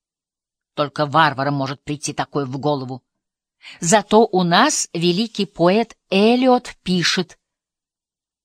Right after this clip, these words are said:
«Макавити чудесный кот. У нас его зовут незримой лапой,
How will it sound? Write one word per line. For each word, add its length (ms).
«Макавити 920
чудесный 800
кот. 320
У 120
нас 320
его 220
зовут 560
незримой 680
лапой, 580